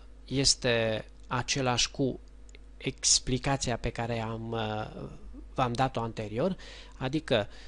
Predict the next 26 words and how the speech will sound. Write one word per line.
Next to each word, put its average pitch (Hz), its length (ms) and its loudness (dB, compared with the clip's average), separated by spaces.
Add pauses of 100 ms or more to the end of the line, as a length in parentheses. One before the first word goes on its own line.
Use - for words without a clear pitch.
(500)
se - 240 8
va 135 140 6
afișa, 120 600 6
s-a - 240 10
afișat 131 600 4
acest - 680 2
text, - 480 2
„Începe 131 640 2
apelul 123 440 2
funcției”, 139 600 -2
după 143 280 4
care, 120 460 2 (360)
„Salut”, - 840 6 (300)
adică 131 220 -4
este 127 160 0
vorba 120 300 4
despre 113 340 -2
această 156 400 0
linie 131 280 4
de 107 140 0
cod, 127 280 0
„Începe 139 400 2
apelul 113 400 0
funcției”, 135 580 -2 (540)
după 139 320 4
care, 123 480 6